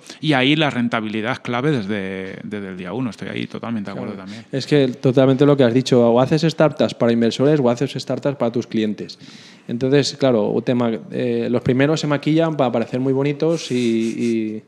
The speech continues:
Speaker 1: Esconden
Speaker 2: y vale
Speaker 1: la
Speaker 2: más
Speaker 1: mierda
Speaker 2: dinero.
Speaker 1: por detrás.
Speaker 2: Pero si te preparas para... Si haces startups para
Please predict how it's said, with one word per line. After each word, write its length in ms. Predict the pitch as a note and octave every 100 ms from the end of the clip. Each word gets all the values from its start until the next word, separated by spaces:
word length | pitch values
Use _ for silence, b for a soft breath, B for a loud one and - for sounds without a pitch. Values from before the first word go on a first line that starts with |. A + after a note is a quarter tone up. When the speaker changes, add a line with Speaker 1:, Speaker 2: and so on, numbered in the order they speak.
| B B -
Speaker 1:
Esconden 260 | - C#3+
Speaker 2:
y 40 | B2+
vale 100 | B2+
Speaker 1:
la 80 |
Speaker 2:
más 80 | B2+
Speaker 1:
mierda 160 | B2+ B2+
Speaker 2:
dinero. 160 | A#2+
Speaker 1:
por 140 | B2+ C3
detrás. 600 | B2+ A#2 - - - _
Speaker 2:
Pero 180 | C#3 C3
si 80 | C3+
te 140 | C3
preparas 380 | B2+ C3+ E3 D3
para... 880 | E3 D#3+ D#3 D#3 D#3 D3+ C#3+ G#1 - - -
Si 100 | C#3
haces 220 | C#3+ D3
startups 320 | D3+ C#3+ A#2+
para 540 | - A#2 A2 G#2 G2+